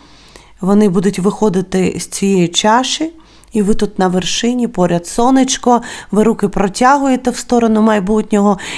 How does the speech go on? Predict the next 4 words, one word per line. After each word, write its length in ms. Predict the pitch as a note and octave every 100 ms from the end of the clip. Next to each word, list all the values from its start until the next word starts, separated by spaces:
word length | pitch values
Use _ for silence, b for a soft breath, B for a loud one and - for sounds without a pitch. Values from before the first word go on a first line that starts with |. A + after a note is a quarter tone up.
| B
і 140 | D4 A3+
дякуєте 640 | A3 G#3+ G3 F#3+ F#3+ F#3
небесам, 880 | F#3+ F#3 E3+ F3 - F#3+ A3 C4+ C#4 B B B -
дякуєте 760 | F#3 G#3 G3+ F#3 F3+ F3+ F#3